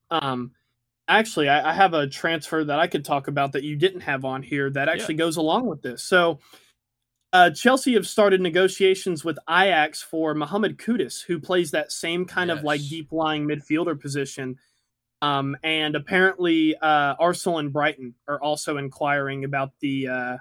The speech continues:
Speaker 1: about Mohamed Kudus. So interesting stuff there. And then one more I have, um, yes, Roma are eyeing, uh, Renato Sanchez, who is only twenty-five still.
Speaker 2: He is
Speaker 1: I feel like he should be a lot older.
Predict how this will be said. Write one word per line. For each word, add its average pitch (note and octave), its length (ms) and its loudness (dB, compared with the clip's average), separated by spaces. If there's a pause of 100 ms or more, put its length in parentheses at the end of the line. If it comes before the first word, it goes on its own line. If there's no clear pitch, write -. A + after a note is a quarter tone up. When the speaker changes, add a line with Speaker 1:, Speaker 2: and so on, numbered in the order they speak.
(160)
Speaker 1:
about C#3+ 240 -2
Mohamed C#3 360 -6
Kudus. C3+ 320 -6
So C3 380 -4 (460)
interesting F#3 440 2
stuff D#3 300 0
there. E3+ 260 6
And D#3+ 120 0
then D3+ 200 -2
one G#3+ 200 4
more D#3 500 4
I D3+ 100 2
have, D3+ 580 4
um, C#3+ 480 -2 (480)
yes, G3+ 220 2
Roma F3+ 640 4
are E3+ 200 2
eyeing, F3+ 600 4
uh, E3+ 220 6
Renato F#3 380 0
Sanchez, E3+ 640 -4
who A3 140 0
is G3+ 160 0 (140)
only D4+ 300 2
twenty-five A3+ 680 -2
still. - 340 -10 (240)
Speaker 2:
He B3+ 220 -6
is B3 140 -8
Speaker 1:
I - 20 -8
feel C4 100 4
like G#3+ 180 6
he G#3+ 120 -2
should - 160 -10
be F#3 100 4
a E3 60 4
lot E3+ 240 2
older. F3+ 360 4